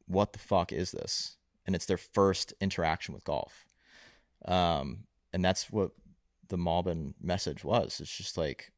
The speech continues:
"This is, this is golf. Hello, nice to meet you. Um, would you like to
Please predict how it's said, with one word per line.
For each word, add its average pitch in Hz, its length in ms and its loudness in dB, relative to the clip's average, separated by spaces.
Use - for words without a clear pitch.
"This - 240 0
is, 95 580 2
this 110 180 2
is 107 80 -2
golf. 80 460 2
Hello, 87 280 2
nice 95 240 0
to - 80 -6
meet 78 240 -4
you. 110 240 2
Um, 87 460 2
would 92 120 -2
you 92 80 0
like 85 140 2
to 85 140 -6